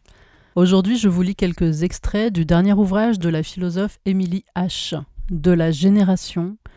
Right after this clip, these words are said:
enquête sur sa disparition et son remplacement par la production, qui vient de paraître aux éditions La Découverte dans la collection Les Empêcheurs de penser en rond.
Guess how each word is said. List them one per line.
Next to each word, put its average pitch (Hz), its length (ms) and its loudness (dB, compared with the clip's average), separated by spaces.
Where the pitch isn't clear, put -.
enquête 196 380 -2
sur 175 180 -6
sa 165 200 -2
disparition 202 880 -2
et 196 120 -2
son 170 280 -4
remplacement 185 640 -4
par 151 240 -4
la 147 100 -4
production, 170 680 -6
qui 175 200 -6
vient 160 180 -2
de 165 120 -2
paraître 165 500 -4
aux 175 60 0
éditions 170 760 -6
La 180 180 -2
Découverte 175 640 -4
dans 165 160 -2
la 160 80 0
collection 175 500 -4
Les 170 240 -2
Empêcheurs 185 540 -2
de 165 80 -4
penser 170 480 -6
en 175 160 0
rond. 151 200 -8